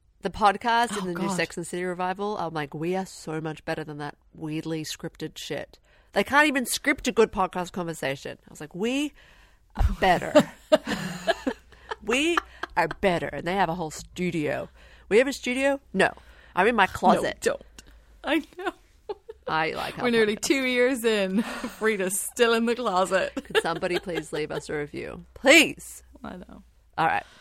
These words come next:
Speaker 1: That's the end of
Speaker 2: Oh,
Speaker 1: our
Speaker 2: stupid. It's so hard. We, we started an independent podcast at the worst fucking time in the world to start an independent podcast right at the start of a stupid pandemic. What the fuck?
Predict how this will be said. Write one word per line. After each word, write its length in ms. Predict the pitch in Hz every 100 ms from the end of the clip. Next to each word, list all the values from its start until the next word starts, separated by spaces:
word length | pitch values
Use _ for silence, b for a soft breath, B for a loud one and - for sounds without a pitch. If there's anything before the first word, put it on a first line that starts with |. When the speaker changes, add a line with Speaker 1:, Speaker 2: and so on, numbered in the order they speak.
| B B
Speaker 1:
That's 200 | 165 180
the 120 | -
end 180 | 196 190
of 80 | 202
Speaker 2:
Oh, 20 |
Speaker 1:
our 300 | 277 233 262
Speaker 2:
stupid. 480 | 262 - 262 247 240
It's 160 | 233 247
so 240 | 302 349
hard. 420 | 285 285 269 214
We, 140 | 220 202
we 140 | 220
started 500 | 226 - 240 254 254
an 120 | 214
independent 580 | 214 220 220 226 214 185
podcast 480 | 180 190 190 160 160
at 100 | -
the 80 | 185
worst 360 | 170 185 185 -
fucking 420 | - 190 190 175
time 280 | 180 160 175
in 80 | 170
the 60 |
world 360 | 160 170 175 165
to 60 | -
start 280 | - 180
an 60 | -
independent 440 | 170 165 180 170
podcast 400 | - 180 - 170 -
right 180 | 180 180
at 80 |
the 60 | -
start 180 | - 175
of 60 | 165
a 20 |
stupid 400 | - - 185 170
pandemic. 640 | 180 170 175 180 156 -
What 120 | - -
the 60 |
fuck? 480 | - - 170 185 -